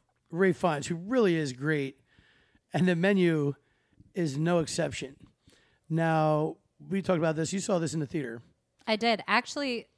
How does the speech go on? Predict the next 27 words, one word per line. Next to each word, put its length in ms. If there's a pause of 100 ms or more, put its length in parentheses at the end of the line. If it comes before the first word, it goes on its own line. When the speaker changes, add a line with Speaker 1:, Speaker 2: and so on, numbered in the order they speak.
Speaker 2:
if 180
I'm, 380 (440)
if 140
I'm 140
gonna 200
admit 360
some 380 (120)
hard 420
truths 440
today, 420 (300)
Speaker 1:
Okay. 120
Speaker 2:
I 140
saw 160
it 100
in 140
the 100
theater 800
because 540
you 880 (320)
said 240
that 100
it 80
was 140
good. 320 (580)
Speaker 1:
Yeah, 240
thank 300
you. 200